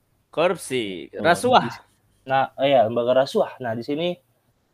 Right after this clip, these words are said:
Speaker 2: salah satu wakilnya itu, eh, ini apa ya,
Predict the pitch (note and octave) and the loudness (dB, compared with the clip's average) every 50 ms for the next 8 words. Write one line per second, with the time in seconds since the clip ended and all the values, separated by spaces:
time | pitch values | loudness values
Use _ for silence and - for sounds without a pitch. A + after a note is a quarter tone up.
0 | _ _ - - D#3+ D#3 D#3+ D#3 - E3+ E3 D#3+ - F3+ E3+ F3 E3+ E3 - - | _ _ -4 2 4 4 6 4 4 0 0 2 2 4 4 6 4 4 2 0
1 | E3+ E3 E3+ F3 F3 F3 - F#3+ F#3+ F#3+ F#3 F3+ D#3 - - C3+ C#3 C#3 C#3 C3+ | -2 0 0 -2 -4 -2 0 2 2 4 2 2 0 -2 -2 0 2 4 4 4
2 | C3+ C3 C3 B2+ B2+ B2+ - _ _ _ _ - - - - - D3+ D3 D#3 D3+ | 2 2 2 0 0 -2 -4 _ _ _ _ -20 -20 -18 -8 -6 -4 -2 -2 -2
3 | C#3+ - C3 C3 | -2 -2 -4 -4